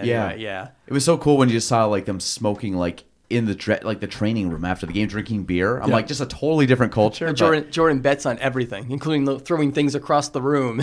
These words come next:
Speaker 2: <laughs>
Speaker 1: I, I know. When the, uh, I was watching, uh, did you see the, there was a sports clip the other day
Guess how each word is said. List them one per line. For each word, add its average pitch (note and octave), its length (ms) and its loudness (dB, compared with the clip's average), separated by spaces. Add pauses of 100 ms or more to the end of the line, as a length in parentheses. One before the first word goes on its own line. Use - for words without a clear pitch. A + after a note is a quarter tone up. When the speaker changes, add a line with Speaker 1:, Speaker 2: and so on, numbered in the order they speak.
(140)
Speaker 2:
<laughs> D#3 120 -2
Speaker 1:
I, A2 160 0 (300)
I B2 160 2
know. F#2+ 360 0
When B2 220 -6 (440)
the, C3 260 4
uh, F#2 300 0 (180)
I - 60 -8
was A#2 120 -4
watching, A#2+ 420 0
uh, E2+ 300 -4
did A#2 140 -10
you B2 40 -2
see C#3 160 -2
the, B2 160 -6 (220)
there A#2 320 -2
was C3 160 4
a - 40 -2
sports D3 340 0
clip G2+ 340 -2
the A2 120 -4
other G2 120 0
day F#2 400 -2